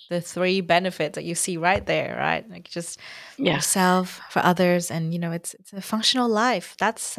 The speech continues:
Speaker 1: that's how life's supposed to be about. You know, you touched on a very impo-, uh, interesting point earlier when you said, you know, suppressing our emotion in the
Speaker 2: Mm-hmm.
Speaker 1: workplace because we feel bad about feeling bad and so on.
Speaker 2: Yeah.
Speaker 1: Uh, I, I remember, and this is,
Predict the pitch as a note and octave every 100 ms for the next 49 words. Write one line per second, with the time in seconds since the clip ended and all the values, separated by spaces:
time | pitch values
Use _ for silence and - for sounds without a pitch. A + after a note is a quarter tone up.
0 | - - G#3 A3 G#3 G3+ A#3 - G#3+ F3+
1 | F#3 E3+ D3 - - - - - - -
2 | - A#3+ F4+ G#4 G3+ G#3+ A3+ G3 F#3 F3
3 | F3 F3 - D#2 - G2+ F#3+ F#3 - F3
4 | E3+ E3 D#3 F3 F3+ D#3 D3 D#3 E3+ E3+
5 | - E3 - F3+ - F3 - F#3+ E3+ D#3
6 | D3+ D#3 - - - - - _ _ _
7 | _ F3+ F3 D#3 F3 D#3+ E3 - - -
8 | E3+ F3 F3 F3+ E3 E3+ F3 E3 E3 E3
9 | D#3 D#3 D3+ C#3 - E3+ - D3+ C#3+ D3
10 | G3+ - D4+ - - - - - - E3
11 | D#3+ D3+ C#3 - - E3 F3+ F3 G3 F#3
12 | D#3+ D#3+ C#3+ C3+ D#3+ D#3+ E3 E3 E3+ E3+
13 | - - -